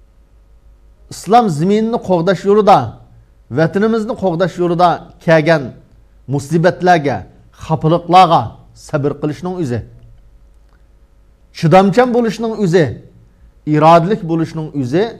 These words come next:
mush hadisda Payg'ambar alayhissalom talab qilgan kuchliq bo'lishni vujudga chiqarish bilan andin qo'lga keldi. Kuchliq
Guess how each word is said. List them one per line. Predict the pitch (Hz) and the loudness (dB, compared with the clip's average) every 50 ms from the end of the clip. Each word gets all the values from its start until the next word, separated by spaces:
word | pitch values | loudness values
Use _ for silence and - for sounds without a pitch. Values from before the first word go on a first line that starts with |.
| - _ _ _ _ _ _ _ | -20 _ _ _ _ _ _ _
mush | - 117 170 185 - | -8 -6 -6 -4 -4
hadisda | 151 156 156 147 143 - - 202 | -2 -2 -2 -4 -6 -8 -10 -10
Payg'ambar | 175 - 165 151 143 139 135 135 131 | -8 -6 -6 -6 -6 -6 -6 -6 -4
alayhissalom | 127 127 127 123 123 123 - 139 131 123 123 - | -4 -4 -6 -6 -8 -10 -10 -10 -10 -10 -12 -10
talab | 135 127 127 123 123 - | -8 -8 -8 -8 -8 -8
qilgan | 131 123 120 156 185 190 170 170 - - - _ _ _ _ | -8 -6 -6 -6 -6 -8 -12 -18 -20 -20 -20 _ _ _ _
kuchliq | - - - - - 175 175 - 113 107 | -20 -20 -16 -12 -12 -12 -10 -10 -10 -8
bo'lishni | 120 127 123 117 - - 131 151 170 160 165 - - _ _ _ _ _ _ _ _ _ _ _ _ _ _ _ _ _ _ _ _ _ _ _ _ _ _ - | -8 -8 -8 -8 -10 -10 -8 -8 -8 -10 -12 -18 -20 _ _ _ _ _ _ _ _ _ _ _ _ _ _ _ _ _ _ _ _ _ _ _ _ _ _ -4
vujudga | 120 143 165 156 190 175 - - - | -2 0 2 0 0 -2 -6 -12 -20
chiqarish | - - - 156 139 131 - 139 | -16 -10 -10 -8 -8 -8 -6 -4
bilan | 143 175 196 196 190 - - 139 | -2 -2 -4 -4 -8 -12 -10 -8
andin | 135 127 120 123 151 151 147 - | -8 -8 -10 -12 -14 -16 -12 -8
qo'lga | - 139 123 113 - - | -6 -6 -6 -6 -8 -8
keldi. | 131 101 80 - - - - - _ _ _ _ _ _ _ _ _ _ _ _ _ _ _ _ _ _ _ - - - - - - - _ _ _ _ _ _ _ _ _ _ _ _ _ _ _ _ _ _ _ _ _ _ _ _ _ _ _ _ _ _ _ _ _ _ _ _ _ _ _ - | -10 -10 -12 -14 -20 -20 -20 -20 _ _ _ _ _ _ _ _ _ _ _ _ _ _ _ _ _ _ _ -20 -20 -20 -20 -20 -20 -20 _ _ _ _ _ _ _ _ _ _ _ _ _ _ _ _ _ _ _ _ _ _ _ _ _ _ _ _ _ _ _ _ _ _ _ _ _ _ _ -16
Kuchliq | - - - - 330 269 | -16 -10 -4 -2 -2 0